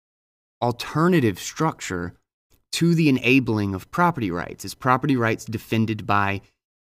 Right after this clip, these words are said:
irreversible math, like, math that cannot be faked, as opposed to property rights enabled by a increasingly abusive and corrupt state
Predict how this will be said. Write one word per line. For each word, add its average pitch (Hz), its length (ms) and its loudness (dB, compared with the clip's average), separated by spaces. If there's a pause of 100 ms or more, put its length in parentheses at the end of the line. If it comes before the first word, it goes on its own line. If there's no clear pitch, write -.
irreversible 120 840 2
math, 101 560 -2
like, 90 240 -8 (220)
math 120 440 0
that - 200 -2
cannot 117 380 0
be 98 100 -6
faked, - 640 -8 (380)
as 113 160 -2
opposed 135 600 -2
to 113 200 -2
property 107 420 -2
rights 98 380 -2
enabled 95 580 -6
by 95 380 -2 (420)
a 95 340 -2 (280)
increasingly 110 800 2
abusive 98 500 -2
and 95 140 -4
corrupt 98 480 -4 (380)
state - 560 -2